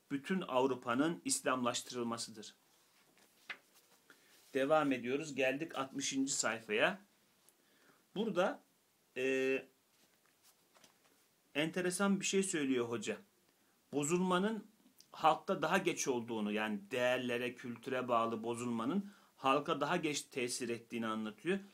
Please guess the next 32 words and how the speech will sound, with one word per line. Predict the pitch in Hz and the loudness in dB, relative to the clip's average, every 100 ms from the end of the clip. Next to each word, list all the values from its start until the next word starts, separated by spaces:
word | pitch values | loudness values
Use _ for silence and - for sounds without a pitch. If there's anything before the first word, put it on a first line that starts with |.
| _ | _
Yönetici | - 147 147 165 | -2 0 0 -2
zümreyi | 160 175 160 170 | -2 -2 0 0
Osmanlı'nın | 160 147 - 160 160 156 | 0 -2 -2 -4 -4 -6
son | - 165 156 | -4 -4 -2
döneminde | 147 143 160 165 | 0 0 -2 -2
bunun | 165 156 | -2 0
daha | 170 | 0
çok | 175 139 | 0 -2
etkilediğini | 131 - 120 113 113 110 | -4 -4 -4 -2 -2 -2
belirtiyor. | 110 104 107 - 143 208 - _ _ _ _ - - - | -2 -4 -6 -6 -2 -2 -6 _ _ _ _ -20 -20 -14
Şöyle | - 156 156 135 | -6 -2 2 2
bir | 123 | 4
yerden | 120 110 113 | 2 0 -2
alalım. | 110 113 160 - _ _ | -2 -2 -2 -6 _ _
Altmışıncı | - 143 139 - 143 | -4 -4 -4 -6 -2
sayfa | 147 135 131 | 0 0 0
olduğunu | 123 127 | -4 -4
söylemiştim. | 123 139 123 110 104 - 196 - _ _ _ _ _ _ _ _ _ _ _ _ - | -4 -2 -2 -2 -4 -4 -4 -6 _ _ _ _ _ _ _ _ _ _ _ _ -4
Ee, | 120 123 135 | -4 -2 -2
Beşir | 175 202 | 0 2
Ayvazoğlu | 190 180 190 180 156 | 2 4 2 2 2
Hoca | 156 165 | 2 2
soruyor. | 196 180 175 127 104 - _ - | 0 0 2 2 0 -10 _ 4
"Bu | 233 | 10
ölçü | 214 196 214 190 | 12 12 8 2
bozulması | 180 175 170 175 180 147 | 2 2 0 0 0 2
daha | 170 202 | 2 4
çok | 202 196 | 2 0
yönetici | 170 170 196 | -2 -2 -2
zümrede | 180 165 180 175 208 | 0 0 2 2 4
mi | 208 | 4
görülüyor?" | 147 135 113 101 95 - | 4 4 2 -4 -6 -14